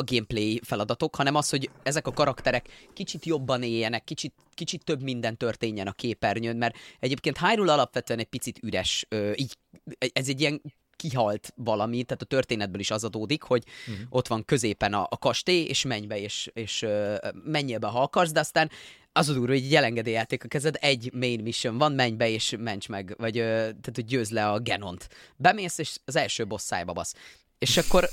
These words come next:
Speaker 1: százötven óra grind-, grindolás, idézőjelben felfedezés a világ körül, hogy ab-, azt az egy
Speaker 2: Ja.
Speaker 1: pontot meg tud fedni. Ugye erről szólt az eredeti, azért egy kicsit többről, de, de zanzásítottam nagyon gyorsan. Én száznegyven óránál raktam le az Eldát, úgyhogy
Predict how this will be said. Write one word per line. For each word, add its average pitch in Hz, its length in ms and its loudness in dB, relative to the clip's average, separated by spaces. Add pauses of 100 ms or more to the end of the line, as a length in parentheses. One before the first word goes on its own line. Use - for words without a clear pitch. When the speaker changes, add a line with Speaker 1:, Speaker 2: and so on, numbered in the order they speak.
Speaker 1:
százötven 139 640 0
óra 120 240 0
grind-, 127 340 2
grindolás, 113 680 0
idézőjelben 120 420 0
felfedezés 110 760 2
a 123 60 4
világ 113 300 2
körül, 180 240 4
hogy 196 160 6
ab-, 139 160 4
azt - 180 -2
az 104 80 -8
egy 110 160 -2
Speaker 2:
Ja. 110 140 -2
Speaker 1:
pontot 92 240 -4
meg 90 160 -8
tud - 180 -12 (320)
fedni. 98 180 0
Ugye 143 160 6
erről 120 200 4
szólt 117 320 0
az 117 100 -8
eredeti, 98 480 -6 (420)
azért 254 320 -2
egy 170 60 0
kicsit - 280 -6
többről, 135 380 6
de, 131 180 4 (260)
de 127 100 -4
zanzásítottam 113 800 0
nagyon 92 240 -6
gyorsan. 92 360 -4
Én 127 200 2
száznegyven 117 1080 0
óránál 101 420 0
raktam 92 320 -4
le 85 80 -6
az 87 140 -4
Eldát, 120 400 0
úgyhogy 101 260 -4